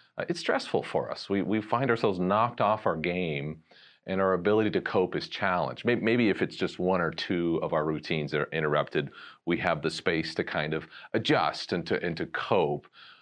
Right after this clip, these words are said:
But when everything goes out of the window, or when it feels like everything goes out the window,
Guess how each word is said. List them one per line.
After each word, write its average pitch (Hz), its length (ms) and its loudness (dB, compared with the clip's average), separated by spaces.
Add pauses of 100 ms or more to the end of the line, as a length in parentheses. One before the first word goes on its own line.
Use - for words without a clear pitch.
(200)
But 85 240 2
when 95 380 0
everything 143 600 2
goes 90 220 4
out 87 140 4
of 80 60 2
the 80 80 2
window, 76 460 2
or 78 180 0
when 82 120 2
it 78 140 -2
feels 113 260 2
like 80 200 0
everything 78 340 -2
goes 76 220 -4
out 71 160 -4
the 76 60 -8
window, 69 420 -8